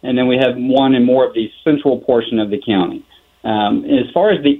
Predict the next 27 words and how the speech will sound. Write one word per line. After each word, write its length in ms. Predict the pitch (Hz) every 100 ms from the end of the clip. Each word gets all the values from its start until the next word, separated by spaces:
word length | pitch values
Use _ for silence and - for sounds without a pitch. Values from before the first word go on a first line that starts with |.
| 160
eastern 460 | 190 - 180 143
portion 400 | 117 131 120 127
of 40 | 113
the 120 | 113
county, 260 | 127 120 117
that 240 | 156 -
parade, 400 | 147 127 123 117
we 60 | 131
actually 340 | 175 - 156 156
have 200 | 147 135
a, 260 | 131 127 123
uh, 200 | 117 113
Starsky 460 | 151 165 - 170
and 80 | 139
Hutch, 300 | 139 160 - - - -
uh, 460 | 127 117 113 127
vehicle 500 | 135 139 151 - 175
that's 140 | 151 143
gonna 120 | 156
be 120 | 147 160
there, 100 | 156
the 100 | 120
nineteen 640 | 123 147 143 160 147 143
seventy-six 520 | 147 147 143 160 151 -
Gran 400 | 123 135 147 143
Torino, 460 | 143 131 147 165
which, 180 | 143